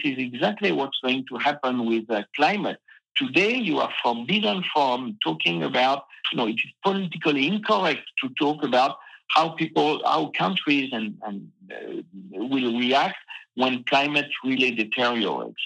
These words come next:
and what they will do, how they will take their own safety in their, in their hands when this happens. And, uh, when I look at, uh, Kabul today, uh, you know, I see at, at, at the, the very high cost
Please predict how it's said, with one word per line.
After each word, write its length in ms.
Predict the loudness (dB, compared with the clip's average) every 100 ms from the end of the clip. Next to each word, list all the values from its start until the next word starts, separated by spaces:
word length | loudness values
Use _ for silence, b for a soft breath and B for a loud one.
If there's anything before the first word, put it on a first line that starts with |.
| -4
and 180 | -2
what 220 | 0 0 0
they 140 | -2
will 220 | 0 -2 -2
do, 200 | -4 -6 0
how 220 | 2 2 2
they 140 | -2
will 200 | 0 -2 0
take 200 | -2 0
their 100 | -2
own 180 | 0 -2 0
safety 400 | 0 -2 -4 -6 -4
in 160 | -4 0
their, 280 | 0 0 -4
in 180 | -6 -4
their 240 | -2 -2 -4 0
hands 300 | 0 0 -6 _ B B
when 260 | -2 0 0
this 140 | -2 -2 -2
happens. 380 | -2 -4 -8 -12 B B B -2
And, 460 | 0 2 0 -4 -2
uh, 300 | 0 2 0
when 260 | -2 0 0
I 100 | 0
look 240 | 0 -4 -4
at, 140 | -6 -6
uh, 120 | -6 -4 -2
Kabul 380 | -2 0 0 0 -4
today, 420 | 0 2 0 -4 _ B B B -2
uh, 460 | 2 2 2 0 0
you 60 | -2
know, 140 | 0
I 140 | 0 0 -2
see 520 | 0 2 2 0 -2 -4 0
at, 180 | 0 0 -10 -12
at, 140 | -8 -8 -10 -10 -8 -6 -8 -6
at 120 | -8 -8 _ -20
the, 460 | -12 -6 -4 -4 -6
the 160 | -4 -2
very 280 | 2 2 2
high 320 | 0 2 2 0
cost 220 | 0 0